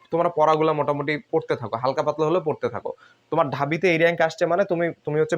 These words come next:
বেটার, তোমার পড়াশোনা অনেক বেটার ওয়েতে আছে, আর একটু বেটার করতে হবে, যেটা ওই প্রিপারেশন নিলে ওগুলোর জন্য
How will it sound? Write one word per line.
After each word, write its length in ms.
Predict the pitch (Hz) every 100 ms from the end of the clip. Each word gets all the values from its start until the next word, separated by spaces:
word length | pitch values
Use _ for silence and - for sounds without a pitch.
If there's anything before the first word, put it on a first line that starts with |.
| 143
বেটার, 220 | 151 139
তোমার 140 | 135 135
পড়াশোনা 320 | 139 139 151 147
অনেক 120 | 147 139
বেটার 200 | 135 131
ওয়েতে 180 | 123 117 110
আছে, 140 | - 113 _ _ 143
আর 60 | 151
একটু 120 | - 151
বেটার 180 | 139 131
করতে 180 | 135 - 117
হবে, 100 | 110
যেটা 140 | 123 151 147
ওই 60 | 156
প্রিপারেশন 360 | 151 156 156 156 160
নিলে 180 | 156 220 233 _ -
ওগুলোর 240 | 135 151 135
জন্য 120 | 147